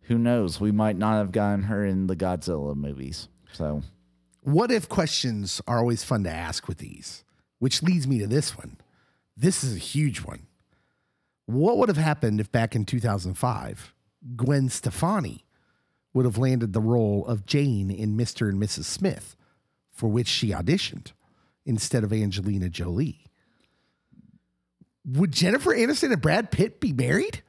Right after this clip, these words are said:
Speaker 1: Um,
Speaker 2: <laughs>
Speaker 1: yes.
Speaker 2: Do we go there? Is it, can we go
Speaker 1: Probably
Speaker 2: there?
Speaker 1: not.
Speaker 2: No.
Speaker 1: Um,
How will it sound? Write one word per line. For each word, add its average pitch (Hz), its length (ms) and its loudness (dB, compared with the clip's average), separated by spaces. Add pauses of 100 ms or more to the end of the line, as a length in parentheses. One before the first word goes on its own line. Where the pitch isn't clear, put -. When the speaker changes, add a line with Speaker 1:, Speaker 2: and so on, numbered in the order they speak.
(260)
Speaker 1:
Um, 139 640 4 (540)
Speaker 2:
<laughs> 440 500 0
Speaker 1:
yes. 117 880 0 (300)
Speaker 2:
Do 135 100 2
we 202 80 4
go 208 240 4
there? 254 300 0 (280)
Is 165 140 -2
it, 208 160 2 (640)
can 160 140 4
we 165 80 6
go 165 60 6
Speaker 1:
Probably 190 140 4
Speaker 2:
there? - 80 2
Speaker 1:
not. 104 400 0
Speaker 2:
No. 120 140 2
Speaker 1:
Um, 131 640 2